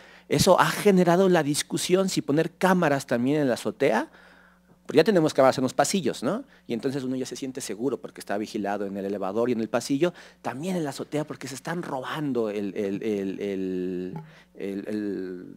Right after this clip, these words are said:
suavitel o esta cosa. Y algo que en un evento que organizaron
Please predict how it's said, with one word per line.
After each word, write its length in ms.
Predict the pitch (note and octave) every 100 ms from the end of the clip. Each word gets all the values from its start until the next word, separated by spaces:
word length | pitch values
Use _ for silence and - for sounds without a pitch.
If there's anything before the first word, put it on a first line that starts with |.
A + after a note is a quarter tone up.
| -
suavitel 540 | F#2+ F2+ F#2 G2+ C3+
o 140 | G#2 F#2+
esta 160 | -
cosa. 440 | - A#2 - D3+ B3+ - - -
Y 360 | A3+ A#3 B3 - - -
algo 540 | A#3+ B3+ G3 G#3+ G3+
que 300 | - C#3 C3+
en 100 | C3+
un 120 | D#3+ F#3
evento 460 | E3+ E3 D#3 B2+
que 320 | - A2+ G#2 -
organizaron 800 | G#2 G#2 G#2 - A#2 A#2+ A2